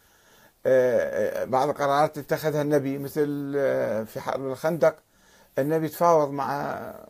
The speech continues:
قبيلة من المحيطين فيه من ذول القبائل العربية اللي جايين، آه، أنه ير-، يرجعون،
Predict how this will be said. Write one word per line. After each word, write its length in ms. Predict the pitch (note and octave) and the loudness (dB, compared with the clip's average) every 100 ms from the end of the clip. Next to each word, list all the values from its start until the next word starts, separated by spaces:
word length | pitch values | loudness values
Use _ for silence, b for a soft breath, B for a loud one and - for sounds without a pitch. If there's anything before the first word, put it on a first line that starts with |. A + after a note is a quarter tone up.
| - _ - | -20 _ -4
قبيلة 640 | C#3 D#3 D3+ C#3 C3+ G2 - _ - - | -2 -2 -2 -2 -2 -8 -16 _ -16 -10
من 340 | B2+ A2 G#2+ - - _ A2+ | -8 -6 -8 -10 -20 _ -8
المحيطين 640 | G#2+ G#2 C#3 A#2+ D3+ C#3+ | -6 -6 -6 -6 -4 -6
فيه 200 | - C#3+ | -4 -4
من 140 | A#2 | -2
ذول 200 | A#2 A#2 | -2 -2
القبائل 400 | A2 A2+ A#2 G#2+ | -4 -6 -2 -2
العربية 460 | G2 A2 A2+ C3 B2+ | -2 -4 -4 -4 -4
اللي 140 | G#2+ | -4
جايين، 460 | G2+ A#2+ B2+ D#3+ - b b b b b _ | -4 -4 -4 -6 -8 b b b b b _
آه، 500 | - C3+ C3 C3+ A2 | 2 4 6 4 2
أنه 220 | C#3+ D3 D3+ | 0 0 0
ير-، 300 | D#3 D3 - | 0 -2 -2
يرجعون، 680 | C3 C3 C#3+ F#3+ G3 D#3+ | -4 0 0 2 2 -2